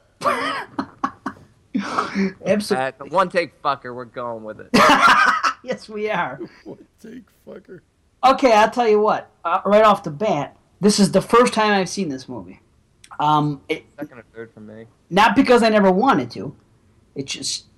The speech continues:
Speaker 1: never happened. It's just one of those things, you know? But I've always wanted to watch it. Now, I'll tell you something. I will never watch it again. <laughs>
Speaker 3: Really?
Speaker 2: I'm not, I'm
Speaker 1: And
Speaker 2: not surprised to hear that.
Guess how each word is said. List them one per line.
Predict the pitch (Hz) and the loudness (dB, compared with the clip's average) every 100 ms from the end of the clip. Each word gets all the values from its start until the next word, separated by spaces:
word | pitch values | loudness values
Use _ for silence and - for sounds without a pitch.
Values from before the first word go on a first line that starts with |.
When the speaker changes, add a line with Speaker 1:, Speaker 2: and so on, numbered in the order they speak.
| _ _ | _ _
Speaker 1:
never | 190 170 190 | 0 2 4
happened. | 180 208 - - | 6 4 2 -8
It's | - | -12
just | 120 127 | -10 -4
one | 156 | -2
of | 160 | 0
those | 160 - | -2 -2
things, | 156 - - - - | -6 -8 -12 -20 -12
you | 113 | -8
know? | 113 143 - - _ _ | -6 -8 -10 -20 _ _
But | 123 131 - | -2 -2 0
I've | 135 151 | 0 4
always | 185 202 175 | 6 6 6
wanted | 180 175 170 | 4 2 2
to | 147 | 4
watch | 143 127 | 4 2
it. | - - _ _ _ _ _ _ | -4 -14 _ _ _ _ _ _
Now, | 147 170 320 247 135 139 143 | 4 6 6 6 4 2 0
I'll | 160 | -2
tell | - 196 | 0 0
you | 127 | -2
something. | - 92 - - - _ - - 190 | -8 -14 -16 -20 -20 _ -20 -4 4
I | 202 | 6
will | 185 | 8
never | 185 208 196 | 8 6 6
watch | 185 170 170 | 2 0 -4
it | 156 | -8
again. | 147 139 - - _ _ _ - | -8 -10 -12 -20 _ _ _ 0
<laughs> | 466 - 196 - - - - - - - | 2 2 0 -4 -10 -10 -12 -10 -14 -12
Speaker 3:
Really? | 165 453 453 | -6 -2 -2
Speaker 2:
I'm | 311 | -4
not, | 392 - _ _ | -8 -14 _ _
I'm | 190 185 | 2 4
Speaker 1:
And | 320 | 2
Speaker 2:
not | - _ | 0 _
surprised | 220 175 147 151 | -4 -2 -2 -6
to | 143 | -12
hear | 131 113 | -8 -8
that. | 113 117 | -6 -6